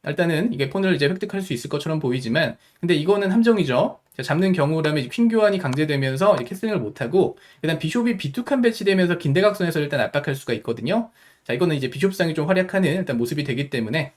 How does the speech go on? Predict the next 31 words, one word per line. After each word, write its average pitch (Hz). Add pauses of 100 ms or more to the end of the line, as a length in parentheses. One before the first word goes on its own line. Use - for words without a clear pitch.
일단 117
별로 135
일단 113
좋은 135
수라고 139
볼 123
수 120
없고요. 160 (260)
자, -
퀸이 226
에이파이브 233
일단 180
뭐 -
그 117
밖으로 175 (100)
나오면서 123
이 117
약점폰 160
두 135
개를 151
일단 175
공략하는 135
상황까지 135
갔어요. 113 (1040)
자, 110
백은 220
이 226
포로 254
올라가면서 208
나이트를 170
밀어내는데, 160